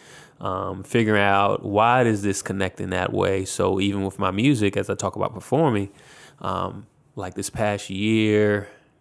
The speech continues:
honestly, years prior, I've just been paying attention to this elusive music business and how technology intersects with it.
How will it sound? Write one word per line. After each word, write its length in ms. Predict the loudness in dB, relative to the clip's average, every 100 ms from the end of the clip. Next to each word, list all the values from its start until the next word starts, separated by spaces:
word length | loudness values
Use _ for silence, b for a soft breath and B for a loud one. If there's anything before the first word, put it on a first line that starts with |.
| -8
honestly, 400 | -6 -6 -6 -6
years 500 | -2 0 2 0 -4
prior, 480 | -2 2 2 0 -2
I've 100 | -4
just 220 | -6 -6
been 320 | -6 -6 -8 -14 _ _ -14
paying 280 | -4 -2 -2
attention 480 | -6 -6 -6 -6 -10
to 480 | -8 -6 -6 -6 -10 _ b b b b b b b b -8
this 180 | -4
elusive 720 | -2 2 2 2 2 0 -2 -10
music 420 | -2 2 2 0 -6
business 600 | -8 -8 -12 -12 -14 -12
and 120 | -8 -6
how 340 | -4 -2 -4
technology 1300 | -4 -8 -4 0 2 4 2 -2 -8 -6 -6 -8 -12 -16 -10
intersects 500 | -8 -4 -6 -6 -8
with 160 | -10
it. 160 | -12